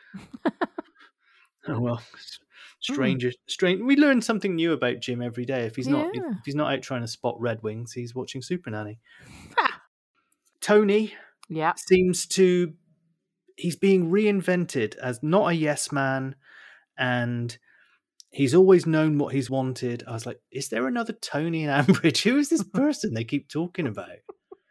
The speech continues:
Speaker 2: It's totally bizarre that they've, they're just seem, trying to rework, A, his character, and
Speaker 1: Hmm.
Speaker 2: B, his relationship with his mother in
Speaker 1: Well, that
Speaker 2: about
Speaker 1: was odd.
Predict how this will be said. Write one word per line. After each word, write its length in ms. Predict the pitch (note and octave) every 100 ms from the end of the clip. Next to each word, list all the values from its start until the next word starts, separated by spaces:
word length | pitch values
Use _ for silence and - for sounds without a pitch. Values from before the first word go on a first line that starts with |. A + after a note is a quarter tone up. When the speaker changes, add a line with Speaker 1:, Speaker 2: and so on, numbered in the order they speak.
| _ _ -
Speaker 2:
It's 120 | F3+ -
totally 360 | G#3+ A#3 A3
bizarre 560 | G3 G3+ F3 E3 G#3+ D#3
that 140 | A#2+
they've, 280 | A#2 A#2 - _ _ _ _ -
they're 220 | D3+ D3+
just 200 | D#3 -
seem, 280 | F3+ F3+ - - -
trying 300 | - F#3 F#3+
to 120 | F3+
rework, 500 | E3 F3 E3+ E3 - - - - _ _
A, 220 | F#3 A#3 A3+
his 160 | F#3
character, 540 | - E3+ E3 - - G#2+
and 220 | - F#3 C#3+
Speaker 1:
Hmm. 40 | C#3+
Speaker 2:
B, 240 | F3 F#3+
his 200 | E3+ D#3
relationship 580 | D3+ C#3 C3+ C3+ A#2+ -
with 120 | B2+ B2
his 140 | A2+
mother 460 | C3+ D3 A2+ F#2 F2+
in 140 | - F#3
Speaker 1:
Well, 100 | C#3 A#2+
that 140 | F3+ F3
Speaker 2:
about 160 | C3
Speaker 1:
was 120 | B2+ B2+
odd. 280 | - -